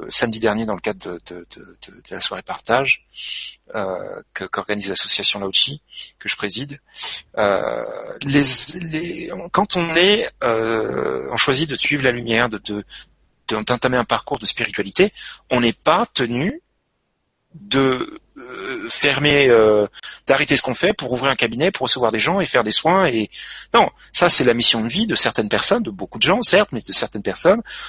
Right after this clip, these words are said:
D'autres sont des travailleurs de lumière en étant avocats, juges, euh, euh, euh, boulanger-pâtissier, euh, femme de ménage, euh, euh, ouvrier, et cetera. Chacun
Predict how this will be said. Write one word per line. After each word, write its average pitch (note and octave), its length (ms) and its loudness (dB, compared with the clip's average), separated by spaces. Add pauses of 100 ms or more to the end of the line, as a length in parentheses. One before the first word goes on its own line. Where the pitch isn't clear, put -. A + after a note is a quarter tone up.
(160)
D'autres F#3+ 480 4
sont A#2+ 220 2
des A2 100 -2
travailleurs A2 400 4
de G2+ 80 -2
lumière G#2 460 2
en A2 120 0
étant A#2 360 2
avocats, A#2+ 420 2
juges, C#3 480 -2
euh, F#2+ 240 0 (400)
euh, G2 240 2 (460)
euh, G2+ 120 -2
boulanger-pâtissier, B2+ 1080 4
euh, G#2 420 4 (280)
femme D3 220 2
de A#2 60 0
ménage, C3 600 2
euh, A2 420 4 (300)
euh, G#2+ 140 4
ouvrier, D3 440 0
et - 20 4
cetera. F#3+ 440 2 (260)
Chacun G3+ 480 4